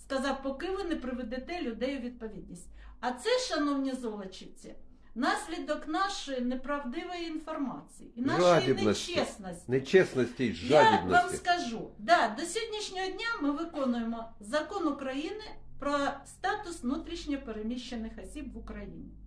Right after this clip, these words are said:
Speaker 1: який ще з чотирнадцятого року діє. Да, з огляду на ситуацію і на дійсно страждання і виправдов-, е, і випробування для всіх, що, наприклад, в тому році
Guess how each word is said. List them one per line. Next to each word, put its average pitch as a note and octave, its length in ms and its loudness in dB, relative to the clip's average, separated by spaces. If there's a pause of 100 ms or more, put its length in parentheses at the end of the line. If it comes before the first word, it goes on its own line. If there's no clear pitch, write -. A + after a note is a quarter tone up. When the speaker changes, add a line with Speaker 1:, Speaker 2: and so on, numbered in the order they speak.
(180)
Speaker 1:
який C4 300 -2
ще C#4 180 -4
з - 120 -8
чотирнадцятого C4 800 -6
року C4 260 -8
діє. - 320 -10 (540)
Да, D#4+ 460 6
з - 160 -10
огляду E4+ 600 0 (160)
на D4+ 420 0
ситуацію D4+ 960 -2 (460)
і D4 260 0 (160)
на C4 220 0
дійсно C4 540 -2
страждання B3+ 760 -2
і B3 60 0
виправдов-, D#4+ 760 -6
е, B3 200 -2 (200)
і D4 240 -2
випробування D4+ 840 -4
для C4 220 -6
всіх, - 400 -10 (380)
що, C#4+ 240 -4
наприклад, D#4 580 -2
в - 20 -20
тому G4+ 320 -2
році A#3+ 340 -2